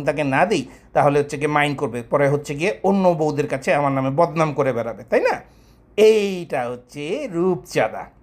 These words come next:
হুম, এই প্ল্যাটারের আরেকটা অন্যতম প্রধান আকর্ষণ, মানে একটা কমপ্লিট সি ফুড প্যাকেজ বলতে যেটা বোঝায়, মানে কোনো ভুগিচুগি নেই। হ্যাঁ, এই রকম দুইটা রূপচাঁদা মাছের দাম কত সেটাও একটু তোমরা মনে মনে হিসাব করে ফেলো। তারপর যদি তোমাদের মনে হয় যে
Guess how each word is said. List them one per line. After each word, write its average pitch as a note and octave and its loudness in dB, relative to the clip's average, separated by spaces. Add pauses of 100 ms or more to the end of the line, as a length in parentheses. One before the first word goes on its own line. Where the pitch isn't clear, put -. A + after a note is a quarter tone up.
হুম, F3+ 4 (720)
এই C3 0
প্ল্যাটারের D3+ 4
আরেকটা C3+ 0 (400)
অন্যতম F3+ 2 (100)
প্রধান E3+ 2
আকর্ষণ, A#2 -6
মানে D#3+ 2
একটা G#3 4 (420)
কমপ্লিট B3 2
সি B3 -4
ফুড C4+ -2 (100)
প্যাকেজ G#3 4
বলতে G#3 0
যেটা E3+ 0
বোঝায়, C3+ -2
মানে C#3 -2
কোনো A3 2
ভুগিচুগি F#3 -2
নেই। A#2+ -4 (100)
হ্যাঁ, A#3+ 0 (380)
এই F3 2
রকম A#3 2 (100)
দুইটা F3+ 2 (160)
রূপচাঁদা A3+ -2
মাছের G#3+ 2
দাম E3+ 4
কত G#3 -2
সেটাও G3+ -2
একটু G3 -6
তোমরা F#3+ 2
মনে F#3 0
মনে F#3 0
হিসাব E3 2
করে G3 4
ফেলো। E3+ 4 (420)
তারপর G3 4
যদি B3+ -4
তোমাদের G#3+ 0
মনে D#3+ -2
হয় E3 4
যে C#3 -6